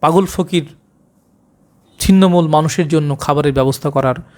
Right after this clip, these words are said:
রীতিটা প্রাচীনকাল থেকে, যেটি এখনও খাজা গরিবে নওয়াজ মাওলা শাহ সৈয়দ মাইনুদ্দিন চিশতি আল হাসান আল হোসেন আল সানজারি আলাইহিস সালাতু ওয়াস সালামের দরবারে প্রতিদিন বিশাল বিশাল একশো বিশ মণ,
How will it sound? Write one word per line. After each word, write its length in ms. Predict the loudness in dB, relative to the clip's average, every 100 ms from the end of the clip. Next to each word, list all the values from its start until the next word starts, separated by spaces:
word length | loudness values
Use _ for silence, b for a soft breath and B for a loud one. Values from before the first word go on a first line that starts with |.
| b 0
রীতিটা 300 | 0 2 -2
প্রাচীনকাল 500 | -2 -4 -4 -2 -2
থেকে, 240 | -2 -6
যেটি 220 | -4 0 2
এখনও 340 | 2 0 0 B B B
খাজা 200 | -4 -2
গরিবে 280 | 2 2 0
নওয়াজ 280 | 2 0 2
মাওলা 300 | 0 0 -2 b b b _ _ _
শাহ 400 | -4 0 2 2
সৈয়দ 360 | 0 2 4 2
মাইনুদ্দিন 480 | 0 0 0 0 -2
চিশতি 340 | -2 -4 0
আল 100 | 0
হাসান 220 | 0 0 0
আল 100 | 0
হোসেন 220 | 0 -2
আল 60 |
সানজারি 420 | 0 -2 0 0 2
আলাইহিস 220 | 0 -2
সালাতু 240 | -4 -4
ওয়াস 120 | -6
সালামের 180 | -6 -8 -10 B B -2
দরবারে 460 | 0 2 0 -2 -6 b b
প্রতিদিন 760 | -4 -2 0 2 4 2 0 -8 -14 _ _ _ _ _ _ _ _ _ _ _ _ -4
বিশাল 640 | -2 0 0 0 0 -2
বিশাল 380 | -6 -6 -6 -6
একশো 280 | -8 -10 -10
বিশ 280 | -8 -8 -8
মণ, 220 | -8 -8